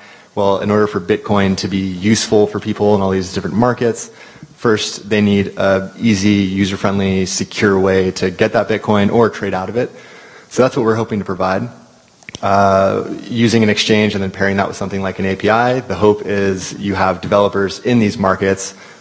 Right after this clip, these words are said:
where they know better than we do what that market needs or what that market can, can do with Bitcoin.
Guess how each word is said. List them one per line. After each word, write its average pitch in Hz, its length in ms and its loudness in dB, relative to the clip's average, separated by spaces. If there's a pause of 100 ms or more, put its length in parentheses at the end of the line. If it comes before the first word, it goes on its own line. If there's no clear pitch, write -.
(160)
where 98 400 2
they 95 480 0
know 101 180 2
better 98 220 0
than 95 160 -8
we 101 120 -4
do 92 380 -2
what 92 220 -4
that 98 100 0
market 95 320 0
needs 95 300 2
or 92 60 -4
what 95 160 -2
that 92 260 -2
market 98 360 0
can, 92 380 0
can 92 220 2
do 98 140 2
with 95 180 2
Bitcoin. 120 420 0